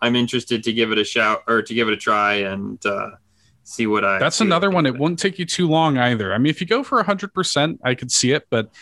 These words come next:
Speaker 2: um, you could get through that game in a couple days. You know, if you had, like,
Speaker 1: Mm-hmm.
Speaker 2: a, a weekend and you just wanted to do it in,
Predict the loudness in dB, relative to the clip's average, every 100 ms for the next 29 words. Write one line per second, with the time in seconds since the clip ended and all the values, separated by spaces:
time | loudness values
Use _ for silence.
0 | -20 -18 -2 0 2 0 -2 -2 -2 -4
1 | -2 0 0 0 0 2 2 2 0 -4
2 | -4 -2 -2 0 2 2 0 0 2 2
3 | 2 2 2 2 2 0 0 0 2 0
4 | 0 0 0 2 2 0 0 0 0 -2
5 | -2 0 0 2 2 0